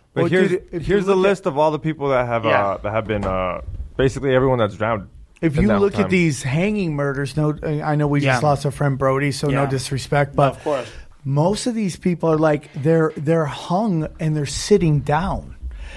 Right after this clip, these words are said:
Speaker 3: Yeah.
Speaker 2: And usually that is a sign to law, law enforcement, "Do not investigate this."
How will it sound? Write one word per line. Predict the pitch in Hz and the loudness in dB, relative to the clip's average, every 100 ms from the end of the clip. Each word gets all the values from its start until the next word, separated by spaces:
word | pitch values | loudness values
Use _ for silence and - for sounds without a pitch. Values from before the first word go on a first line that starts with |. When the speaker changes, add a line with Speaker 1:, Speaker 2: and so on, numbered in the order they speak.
| 123 | -6
Speaker 3:
Yeah. | 127 131 | 0 2
Speaker 2:
And | 160 | 2
usually | 185 220 214 202 | 2 2 2 2
that | 156 165 165 | 4 4 4
is | 160 143 | 0 -2
a | |
sign | 143 - 160 160 | -4 2 2 2
to | 151 156 | 0 2
law, | 156 156 160 - | 4 4 2 -2
law | 170 165 170 | -2 0 0
enforcement, | 160 156 151 - 156 | 0 0 0 0 -4
"Do | 160 151 | -2 0
not | 156 165 | 2 2
investigate | 147 151 143 - 135 123 110 | 2 0 0 -4 -8 -8 -10
this." | 101 - - | -14 -16 -20